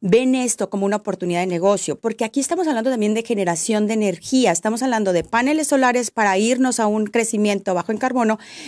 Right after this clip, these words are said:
pero estamos hablando también de generación de empleos locales. Entonces, si pudiéramos realmente poder convencer,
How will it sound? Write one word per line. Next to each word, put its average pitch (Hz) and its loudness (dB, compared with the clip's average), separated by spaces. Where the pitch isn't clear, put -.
pero 240 6
estamos 285 2
hablando 254 2
también 233 2
de 226 2
generación 226 0
de 262 2
empleos 233 2
locales. 226 0
Entonces, 233 2
si 262 2
pudiéramos 302 0
realmente 233 2
poder 190 0
convencer, 226 2